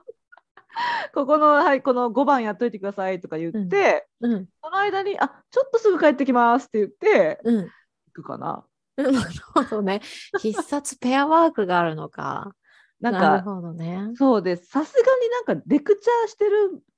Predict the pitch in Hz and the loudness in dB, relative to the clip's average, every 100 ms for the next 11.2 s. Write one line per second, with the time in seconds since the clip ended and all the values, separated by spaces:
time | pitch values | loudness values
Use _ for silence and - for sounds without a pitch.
0 | _ _ - 392 440 330 254 147 135 180 | _ _ -2 0 2 0 0 -2 0 0
1 | 165 127 117 - 220 190 180 - 220 _ | 0 -2 -8 -6 -4 -4 -8 -16 -20 _
2 | 320 262 415 - 480 427 403 - 277 185 | -8 -2 0 2 2 2 -2 -4 -4 -2
3 | 147 - 165 165 127 143 147 104 - _ | -4 -4 -6 -4 -2 0 0 0 -4 _
4 | - 254 247 220 220 208 - 202 185 175 | -4 -2 0 -2 -4 -6 -6 -8 -8 -8
5 | 190 170 466 554 523 508 466 440 392 392 | -2 0 0 -2 -4 -2 -2 -2 2 4
6 | 233 156 151 156 151 117 - 76 76 - | 4 0 -6 -4 -4 -8 -10 -10 -10 -12
7 | _ _ 226 220 214 208 196 180 175 175 | _ _ -6 -4 -4 -4 -6 -8 -8 -8
8 | 175 180 165 151 147 - 214 330 330 269 | -8 -8 -10 -12 -14 -16 -6 -4 -4 -2
9 | 240 - 392 370 302 294 370 285 - 302 | -2 -2 -2 0 -2 -4 -4 -2 0 2
10 | 381 - _ _ 494 539 190 - - 220 | 0 -4 _ _ 0 0 0 -4 -8 -6
11 | 208 170 | -6 -6